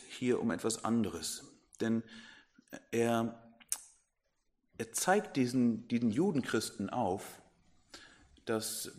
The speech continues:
worauf, worauf es wirklich ankommt, wie, wie wahrer Glaube wirklich erkannt wird. Und das ist interessant, er, ähm,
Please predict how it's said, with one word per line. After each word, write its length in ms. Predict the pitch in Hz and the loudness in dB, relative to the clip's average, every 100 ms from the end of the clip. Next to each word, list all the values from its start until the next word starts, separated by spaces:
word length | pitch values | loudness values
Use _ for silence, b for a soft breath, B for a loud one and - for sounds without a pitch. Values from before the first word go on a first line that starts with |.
| - _ - | -20 _ -2
worauf, 520 | 120 127 147 147 - - | 4 6 4 2 -10 -8
worauf 340 | 117 123 139 | 0 4 4
es 160 | 139 113 | 2 0
wirklich 260 | 135 113 - | 0 0 0
ankommt, 480 | 139 147 98 85 - | 0 0 -4 -4 0
wie, 340 | 107 110 113 113 | 2 4 2 2
wie 200 | 110 110 | 2 6
wahrer 300 | 123 127 117 | 6 8 6
Glaube 420 | 117 120 120 104 | 6 6 6 4
wirklich 280 | - 117 - | 4 2 -2
erkannt 400 | - 135 147 - | 2 4 4 0
wird. 220 | 82 - | -2 -2
Und 140 | 104 | -4
das 80 | 135 | -4
ist 80 | 143 | -4
interessant, 420 | 143 135 160 139 | -4 2 2 4
er, 160 | 127 123 B B B B | 6 4 B B B B
ähm, 320 | 120 117 117 | 4 6 6